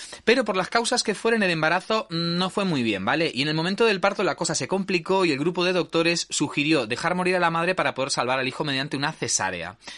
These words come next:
¿vale? En un momento del parto la reina sufrió un síncope y perdió la conciencia, pero los doctores no sabían distinguir muy bien entre un vivo y un muerto, literalmente.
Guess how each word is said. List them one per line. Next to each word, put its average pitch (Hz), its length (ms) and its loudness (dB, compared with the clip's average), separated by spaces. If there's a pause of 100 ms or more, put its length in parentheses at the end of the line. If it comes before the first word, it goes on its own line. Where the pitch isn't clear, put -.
(140)
¿vale? 151 360 0 (720)
En 190 140 4
un 269 80 4
momento 269 360 4
del 175 140 2
parto 208 300 2
la 143 120 4
reina 160 320 0
sufrió 156 380 0
un 165 100 0
síncope 196 840 0
y 202 240 2
perdió 147 280 0
la 147 100 2
conciencia, 110 760 -4
pero 208 200 2
los 190 160 2
doctores 220 460 0
no 196 100 0
sabían 214 340 2
distinguir 190 380 0
muy 185 120 0
bien 190 140 0
entre 165 180 -2
un 160 60 0
vivo 175 180 2
y 165 60 4
un 127 120 0
muerto, 95 480 -4 (100)
literalmente. 107 800 -2